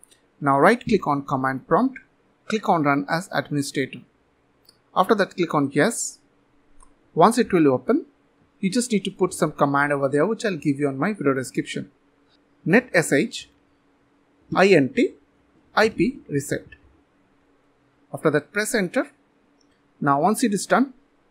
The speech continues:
type the next command which is net S H, Winshock, then reset. After done,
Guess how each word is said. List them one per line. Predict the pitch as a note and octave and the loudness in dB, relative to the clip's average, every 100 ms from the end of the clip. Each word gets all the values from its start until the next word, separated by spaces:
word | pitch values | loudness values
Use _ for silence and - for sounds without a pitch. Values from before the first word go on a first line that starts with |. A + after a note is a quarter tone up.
| _ _ - | _ _ 2
type | E3 | 2
the | D3+ | 2
next | D#3+ F#3 - | 0 -2 -2
command | - G2 G3 | -4 -2 -2
which | D3+ D3 | -4 -6
is | C3 | -4
net | E3 G3+ | -2 -2
S | G#3 E3 D3 | -4 -2 -2
H, | D3+ - - _ _ _ | -4 -8 -18 _ _ _
Winshock, | D3+ D3 A3+ A#3+ E3 - - _ _ _ _ _ _ _ _ _ | -2 2 2 2 2 0 -6 _ _ _ _ _ _ _ _ _
then | - D3 C3 | -4 -2 0
reset. | C#3+ C#3+ - - - _ _ _ _ _ _ _ _ _ _ _ _ _ _ _ _ _ _ _ _ _ _ | -2 -4 -10 -14 -20 _ _ _ _ _ _ _ _ _ _ _ _ _ _ _ _ _ _ _ _ _ _
After | - F3+ B3 | -2 2 4
done, | G3 C4 | 4 2